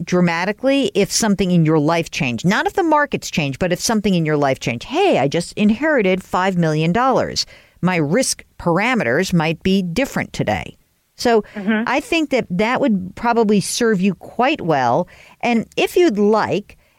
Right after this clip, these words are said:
Speaker 1: um, you can feel free to grab a screenshot of the available funds that you have and shoot it
Speaker 2: Okay.
Speaker 1: to us as an email. And Mark and I'll look it over, and, um, we can get back to you and tell you which of those index funds is maybe the cheapest fund to,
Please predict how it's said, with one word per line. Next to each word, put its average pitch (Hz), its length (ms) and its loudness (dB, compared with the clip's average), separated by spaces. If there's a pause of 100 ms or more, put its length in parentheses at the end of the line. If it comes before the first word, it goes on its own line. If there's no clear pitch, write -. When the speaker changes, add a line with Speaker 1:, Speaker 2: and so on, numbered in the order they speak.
(140)
Speaker 1:
um, 175 260 2
you 220 160 4
can 214 200 0
feel 226 260 2
free 240 240 -2
to 247 80 0
grab 196 340 0
a 185 40 2
screenshot 233 1000 0
of 156 100 -2
the 175 140 2
available 175 540 2
funds 180 460 0
that 226 80 0
you 233 120 0
have 247 420 0 (480)
and 180 160 2
shoot 240 260 0
it 240 40 2
Speaker 2:
Okay. 269 60 -2
Speaker 1:
to 247 120 2
us 233 160 2
as 208 120 2
an 190 120 2
email. 226 520 2 (220)
And 185 140 2
Mark 214 280 2
and 240 80 2
I'll 214 200 2
look 214 200 0
it 220 80 2
over, 233 420 2 (340)
and, 202 460 0
um, 190 260 2
we 208 80 2
can 202 160 2
get 190 160 0
back 185 260 -4
to 214 120 -2
you 208 40 4
and 190 100 0
tell 185 180 0
you 180 140 4
which 190 240 0
of 180 100 0
those 165 300 2
index 175 400 -2
funds 160 280 0
is 151 140 -2
maybe 147 220 0
the 139 140 -4
cheapest - 600 -4
fund 143 360 -2
to, 110 220 0